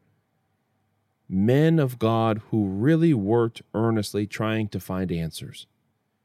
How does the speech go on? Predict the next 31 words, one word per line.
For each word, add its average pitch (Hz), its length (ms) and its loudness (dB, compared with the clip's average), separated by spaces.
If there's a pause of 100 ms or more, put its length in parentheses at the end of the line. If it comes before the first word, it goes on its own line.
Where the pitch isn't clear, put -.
(440)
They 123 220 4
realized 117 680 2
that - 180 -4
separation 120 760 -2
between 107 380 -2
members 110 380 2
of 101 80 -2
the 92 80 -2
body 101 340 0
of - 160 -4
Christ 101 400 -6
on 92 160 -2
peripheral 120 680 -2
theology 104 640 -2
is 98 260 -4
sin. 87 640 -2 (1500)
And 98 220 0
this 143 220 4
sin 113 720 2 (420)
had 127 300 -2
to 113 60 -4
be 117 120 -2
cleared 101 600 2 (420)
away. 90 540 -2 (360)
The 104 140 2
debris 107 640 2 (180)
had 107 260 -4
to 107 60 -4
be 107 100 -2
cleaned 95 380 0
up. 107 260 -4